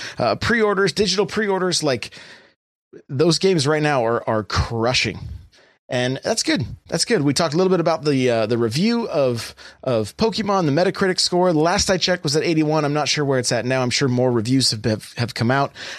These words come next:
I, uh, I hosted, um, uh, Jay Witz, who's a YouTuber. He was streaming,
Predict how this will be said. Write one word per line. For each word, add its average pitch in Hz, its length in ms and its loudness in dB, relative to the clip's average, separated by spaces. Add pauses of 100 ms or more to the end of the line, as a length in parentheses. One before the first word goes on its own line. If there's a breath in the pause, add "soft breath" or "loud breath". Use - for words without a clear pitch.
I, 117 400 0
uh, 107 240 0 (280 loud breath)
I 113 100 0
hosted, 175 580 2 (320 loud breath)
um, 110 680 0 (520)
uh, 76 400 -6 (140)
Jay 170 280 0
Witz, 214 280 0
who's 139 160 2
a 123 60 2
YouTuber. 190 560 0 (180 loud breath)
He - 140 0
was 160 140 2
streaming, 175 600 2